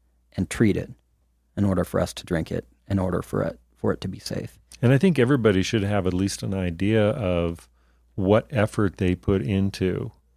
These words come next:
Speaker 2: making that water safe for you.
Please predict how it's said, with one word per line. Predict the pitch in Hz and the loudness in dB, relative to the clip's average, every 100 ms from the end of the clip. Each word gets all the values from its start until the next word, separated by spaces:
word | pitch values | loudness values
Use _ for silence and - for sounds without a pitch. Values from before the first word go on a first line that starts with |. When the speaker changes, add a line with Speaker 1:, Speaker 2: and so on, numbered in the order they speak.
| _ _ _ _ _ | _ _ _ _ _
Speaker 2:
making | 90 185 - 104 | 4 4 4 2
that | 90 87 | 2 0
water | 98 87 85 85 | 2 2 2 -2
safe | - 92 95 | -2 -2 -2
for | - | -8
you. | - 120 127 | -10 -8 -10